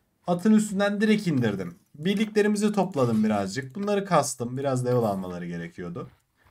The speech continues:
Bir tane de elimize balta aldım arkadaşlar. Baltayı da şimdi göstereceğim. Hizmetler için seni ödüllendirmek istiyorum. Sana Korenya Kalesi'ni vereceğim.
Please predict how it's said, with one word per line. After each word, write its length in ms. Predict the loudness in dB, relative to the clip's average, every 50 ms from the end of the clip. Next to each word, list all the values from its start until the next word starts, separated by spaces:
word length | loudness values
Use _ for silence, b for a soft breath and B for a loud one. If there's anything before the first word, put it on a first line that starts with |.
| _ _ _ _ _ _ _ _ _ -16 -12
Bir 80 | -2 2
tane 280 | 4 4 4 4 2
de 60 | 2
elimize 400 | 2 2 2 2 2 2 2 4
balta 300 | 6 6 4 4 4 4
aldım 220 | 2 2 2 0 -2
arkadaşlar. 540 | -6 -8 -8 -10 -14 -14 -14 -14 -14 -12 -10
Baltayı 320 | -8 -8 -8 -8 -8 -10
da 60 | -10
şimdi 240 | -10 -10 -10 -10 -8
göstereceğim. 560 | -8 -10 -10 -10 -10 -10 -10 -10 -12 -16 -18 _ _ _ _ _ _ _ -6
Hizmetler 480 | 0 4 4 4 4 4 2 2 4 4
için 180 | 4 4 2
seni 240 | 2 4 4 6 6
ödüllendirmek 680 | 6 6 6 6 6 8 8 8 8 8 8 8 6 4
istiyorum. 440 | 2 -2 -2 0 0 0 -2 -6 -14 _ _ _ _ _ _ _ _ _ _ _ _ _ _ _ _ _ _ -8
Sana 340 | -2 0 2 4 4 4 4
Korenya 400 | 4 6 6 6 6 6 4 4
Kalesi'ni 440 | 4 4 2 2 0 0 -2 -2
vereceğim. 320 | -2 -4 -4 -6 -8 -10